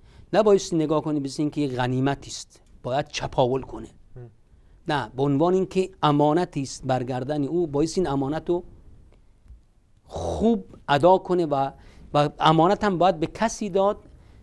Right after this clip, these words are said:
Speaker 1: که واقعاً توانایی حملش رو داشته باشه.
Speaker 2: حالا اینجا مهم نیست که این طرف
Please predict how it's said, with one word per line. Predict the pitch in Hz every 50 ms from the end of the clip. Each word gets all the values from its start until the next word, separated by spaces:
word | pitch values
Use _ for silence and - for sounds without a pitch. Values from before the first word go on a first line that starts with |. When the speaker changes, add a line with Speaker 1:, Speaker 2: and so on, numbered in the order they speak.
| - - - -
Speaker 1:
که | - - 185 190 190 185 190 -
واقعاً | - 135 131 151 151 143 160 170 185 196 -
توانایی | - - 151 147 135 147 147 143 139 139 139 143 143 180 226 240 208 175
حملش | 143 - - 185 190 185 165 160 - -
رو | 147 127
داشته | 135 123 - - 151
باشه. | 123 110 101 - - -
Speaker 2:
حالا | - 139 151
اینجا | 160 165 185 180
مهم | 160 143 151 170 175 180
نیست | 190 185 185 -
که | - 147
این | 143 151 139
طرف | - 139 131 143 143 -